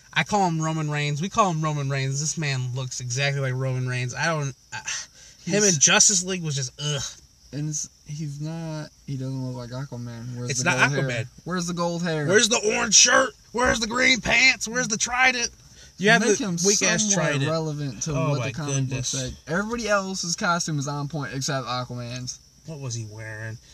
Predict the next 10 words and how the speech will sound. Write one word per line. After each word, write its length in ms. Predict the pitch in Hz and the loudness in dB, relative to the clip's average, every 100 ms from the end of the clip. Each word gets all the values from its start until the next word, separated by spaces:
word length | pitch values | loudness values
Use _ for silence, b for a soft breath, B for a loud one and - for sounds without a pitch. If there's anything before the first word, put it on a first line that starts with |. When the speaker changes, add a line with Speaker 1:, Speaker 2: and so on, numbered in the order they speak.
| B B B B - | B B B B -10
Speaker 1:
The 80 | 139 | 0
only, 280 | 202 202 208 | 2 6 6
Speaker 2:
Sweatpants, 520 | - - 226 233 - | 4 0 -4 -4 -2
Speaker 1:
the 60 | 262 208 | 0 2
only 280 | 233 226 226 | 2 2 0
Speaker 2:
basically. 160 | 262 | 0
Speaker 1:
fucking 360 | 254 226 196 165 | -2 -4 -6 -4
good 200 | 170 170 | -4 -4
thing 440 | - 170 165 165 - - 139 | -4 -2 -2 -4 -10 -14 -8
about, 360 | 143 143 143 | -4 -4 -6